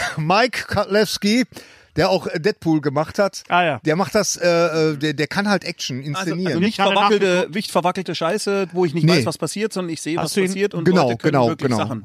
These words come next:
Speaker 2: Hast du ihn
Speaker 1: Genau.
Speaker 2: in drei D gesehen oder in
Speaker 1: Nee, in, äh, bei
Speaker 2: in
Speaker 1: der
Speaker 2: zwei D?
Speaker 1: Presseverführung war nur
Speaker 2: Du hast
Speaker 1: zwei D.
Speaker 2: Watchmen gesehen.
Speaker 1: Watchmen, die erste
Speaker 2: Er-,
Speaker 1: Folge.
Speaker 2: erzähl mal.
Speaker 1: Ja, Watchmen, äh, war auch sehr interessant. Also, äh, das, das, äh,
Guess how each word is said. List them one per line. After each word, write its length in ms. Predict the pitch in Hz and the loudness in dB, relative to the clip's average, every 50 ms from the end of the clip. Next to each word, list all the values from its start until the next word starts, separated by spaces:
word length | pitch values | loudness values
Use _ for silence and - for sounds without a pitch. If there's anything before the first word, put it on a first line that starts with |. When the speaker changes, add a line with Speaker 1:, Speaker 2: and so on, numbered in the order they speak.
| 135 160 | -6 -6
Speaker 2:
Hast 140 | 170 - - | -4 0 0
du 40 | |
ihn 60 | 202 196 | 2 2
Speaker 1:
Genau. 120 | 131 117 | 4 2
Speaker 2:
in 100 | 196 185 | 2 2
drei 140 | 170 170 180 165 | 2 2 2 2
D 120 | 180 196 | 2 2
gesehen 300 | 202 214 208 220 233 226 | 2 2 2 0 -2 -2
oder 240 | 226 190 190 190 202 | -4 -4 -4 -4 -6
in 200 | 190 185 185 - - | -8 -8 -8 -4 0
Speaker 1:
Nee, 240 | 156 151 156 151 | 2 4 4 4
in, 320 | 147 127 139 131 135 131 123 | 4 2 0 -2 -2 -2 -2
äh, 40 | 123 | -2
bei 40 | 139 | -2
Speaker 2:
in 40 | 127 | -2
Speaker 1:
der 100 | 135 127 127 | -2 -2 -2
Speaker 2:
zwei 80 | - 156 | -2 -2
D? 60 | 143 | -4
Speaker 1:
Presseverführung 560 | 127 - - - 143 - - 139 131 127 123 | -4 -6 -8 -8 -8 -6 -2 -2 -2 0 0
war 80 | 120 117 | -2 -2
nur 140 | 113 113 113 | -2 0 2
Speaker 2:
Du 100 | 277 269 | 2 4
hast 160 | 247 277 - | 2 2 0
Speaker 1:
zwei 80 | 123 | -4
D. 80 | 117 127 | -10 -4
Speaker 2:
Watchmen 420 | 208 226 285 - - 226 202 160 | 0 0 0 0 0 0 0 0
gesehen. 380 | 147 135 123 120 123 120 117 123 | 0 0 -2 -2 -4 -6 -4 0
Speaker 1:
Watchmen, 420 | 147 180 190 - - 165 131 113 | 2 2 2 2 2 2 2 2
die 60 | 110 127 | 2 0
erste 240 | 127 131 - - - | -2 -2 -2 -2 0
Speaker 2:
Er-, 60 | - | 0
Speaker 1:
Folge. 180 | 127 113 101 98 | 0 2 2 0
Speaker 2:
erzähl 260 | 202 190 - 202 170 | 0 0 0 0 0
mal. 160 | 143 117 107 - _ _ _ _ _ _ - 95 90 - | 0 -2 -6 -10 _ _ _ _ _ _ -20 -18 -8 -2
Speaker 1:
Ja, 240 | 135 143 113 95 104 | 0 0 0 0 0
Watchmen, 440 | 127 139 - - 170 180 180 165 - | 0 -2 0 2 2 2 2 2 2
äh, 260 | - 180 175 170 156 - - - - - - - - - _ | 2 4 4 4 2 2 -2 -12 -20 -20 -20 -20 -20 -20 _
war 260 | - 123 135 147 - | -6 -2 -2 0 2
auch 140 | 180 202 185 | 2 2 2
sehr 200 | - 180 202 196 | 2 2 2 2
interessant. 580 | 208 202 - - 170 - 185 180 196 220 - - | 0 -4 -4 -4 -2 0 0 0 0 0 -2 -2
Also, 480 | 160 165 165 156 165 165 165 160 165 - | -2 0 0 2 2 4 4 4 2 2
äh, 320 | 147 151 151 151 151 151 | 0 0 0 0 0 0
das, 160 | 143 143 - | -2 -4 -4
das, 300 | - 151 139 - - - | -2 -2 -2 -2 -2 -2
äh, 380 | 151 147 143 139 139 139 135 | 0 2 2 2 2 2 0